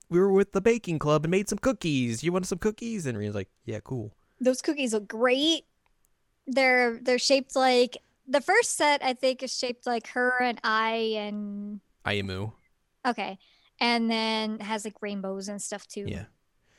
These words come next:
Speaker 2: They
Speaker 1: Um,
Speaker 2: look
Speaker 1: so
Speaker 2: great.
Speaker 1: the other girls are like, "Oh, you're working on this. Can we, can we tell our friends?" And Rina at first is like, "We kinda haven't been approved yet, so maybe hold off." But then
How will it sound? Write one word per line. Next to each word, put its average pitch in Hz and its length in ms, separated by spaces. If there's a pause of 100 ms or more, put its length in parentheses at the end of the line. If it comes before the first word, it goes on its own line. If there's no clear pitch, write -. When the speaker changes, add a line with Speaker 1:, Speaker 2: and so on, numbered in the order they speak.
(440)
Speaker 2:
They - 60
Speaker 1:
Um, 101 220
Speaker 2:
look - 160
Speaker 1:
so 120 140
Speaker 2:
great. 104 220 (400)
Speaker 1:
the 117 160
other 120 100
girls 110 240
are 107 40
like, 110 180
"Oh, 220 160
you're 208 160
working 208 220
on 196 120
this. 220 300 (120)
Can 151 120
we, 160 300
can 156 100
we 160 60
tell 180 180
our 180 100
friends?" 185 280
And 131 100
Rina 131 160
at 110 80
first 123 180
is 107 80
like, 101 160 (560)
"We 120 140
kinda 190 260
haven't 151 460
been 127 160
approved 120 1000
yet, 95 720 (880)
so - 160
maybe 123 280
hold 127 260
off." 131 240
But 127 80
then 117 340